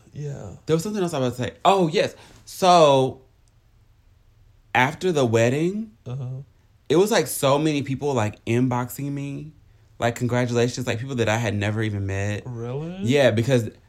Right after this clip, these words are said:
Speaker 2: they saw the wedding on, like, somebody else's Instagram
Speaker 1: Oh, yeah.
Speaker 2: or, like, on somebody else's live or
Speaker 1: Mm-hmm.
Speaker 2: somebody else's story or whatever.
Speaker 1: Right.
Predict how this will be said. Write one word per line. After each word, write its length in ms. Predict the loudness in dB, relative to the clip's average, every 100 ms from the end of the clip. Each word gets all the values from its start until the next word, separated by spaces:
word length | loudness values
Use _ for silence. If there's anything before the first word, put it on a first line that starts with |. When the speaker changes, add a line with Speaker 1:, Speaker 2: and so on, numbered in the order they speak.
| -16
Speaker 2:
they 380 | -6 0 2 2
saw 360 | 0 0 2
the 100 | 2
wedding 520 | 0 0 0 0 -2 -4 -4
on, 240 | -2 -2
like, 240 | -4 -8 -16 _ _ -20
somebody 480 | -6 -2 -2 -2
else's 400 | 0 -2 0 -6 -4
Instagram 960 | -2 -2 -4 -2 0 0 0 0 0
Speaker 1:
Oh, 40 |
yeah. 420 | -2 -4 -10 -14 -4
Speaker 2:
or, 200 | 0 2
like, 180 | 2 -2
on 80 | -4
somebody 280 | -4 -2 0
else's 400 | -2 -2 -4 -2
live 580 | 0 0 0 0 -2
or 60 | -2
Speaker 1:
Mm-hmm. 100 | -4
Speaker 2:
somebody 320 | -2 -2 -2
else's 400 | -4 -4 -6 -6 -12 -18 -20 _ _
story 640 | -8 -2 0 0 0 0
or 60 | 0
whatever. 300 | 2 2 2
Speaker 1:
Right. 280 | -2 -6